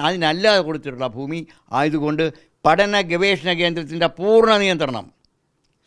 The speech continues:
കേരള സർവകലാശാല ഏറ്റെടുക്കണമെന്ന് ആവശ്യപ്പെട്ടാണ്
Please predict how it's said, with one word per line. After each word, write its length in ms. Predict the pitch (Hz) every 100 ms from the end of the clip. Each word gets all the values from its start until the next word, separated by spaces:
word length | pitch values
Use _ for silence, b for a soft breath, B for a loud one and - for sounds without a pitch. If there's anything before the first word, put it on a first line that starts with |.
| _ - -
കേരള 220 | 170 170
സർവകലാശാല 640 | 156 147 143 139 131 135
ഏറ്റെടുക്കണമെന്ന് 580 | 131 131 135 120 120 120
ആവശ്യപ്പെട്ടാണ് 520 | 123 123 110 117 117